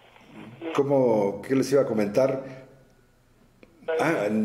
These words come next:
se me olvidó saludar también a, a que me saludara a su esposo, que, híjole,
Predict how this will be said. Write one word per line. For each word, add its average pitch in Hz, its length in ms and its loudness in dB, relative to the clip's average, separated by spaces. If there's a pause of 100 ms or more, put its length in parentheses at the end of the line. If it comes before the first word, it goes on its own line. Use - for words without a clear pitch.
(120)
se - 180 -6
me 101 120 0
olvidó 101 280 2
saludar 104 400 0
también 101 300 -2
a, 85 340 -6
a - 460 -14
que 98 100 -8
me 90 80 -8
saludara 95 440 0
a - 20 2
su - 160 -4
esposo, 110 420 -2
que, 92 260 -2 (240)
híjole, - 380 -2